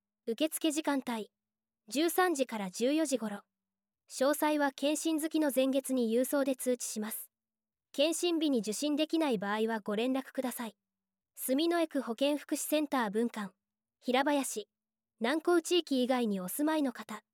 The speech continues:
検診日、令和八年四月二十八日、火曜。令和八年五月二十六日、火曜。令和八年六月二十三日、火曜。令和八年七月二十八日、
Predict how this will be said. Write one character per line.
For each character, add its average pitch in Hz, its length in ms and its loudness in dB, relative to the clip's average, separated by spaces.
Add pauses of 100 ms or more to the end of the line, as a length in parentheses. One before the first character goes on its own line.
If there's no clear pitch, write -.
(400)
検 285 240 -2
診 302 260 -2
日、 226 160 -6 (520)
令 330 240 2
和 294 100 2
八 233 280 -6
年 247 180 0
四 - 220 -4
月 269 240 -2
二 214 160 0
十 277 180 0
八 254 260 -6
日、 240 280 -4 (280)
火 220 140 -6
曜。 220 260 -4 (480)
令 330 240 2
和 302 100 2
八 240 280 -4
年 247 280 0
五 220 120 0
月 254 260 -2
二 214 140 0
十 277 200 0
六 269 100 2 (120)
日、 247 300 -4 (220)
火 220 140 -8
曜。 208 260 -6 (500)
令 330 260 2
和 294 100 4
八 233 260 -6
年 262 220 0
六 202 100 -4
月 285 360 -2
二 214 140 0
十 240 180 2
三 247 240 -2
日、 254 80 0 (460)
火 220 140 -6
曜。 208 260 -6 (500)
令 320 240 2
和 285 100 2
八 233 260 -6
年 277 200 0
七 - 240 -4
月 254 80 2
二 226 340 0
十 277 180 0
八 269 120 -2 (140)
日、 254 300 -4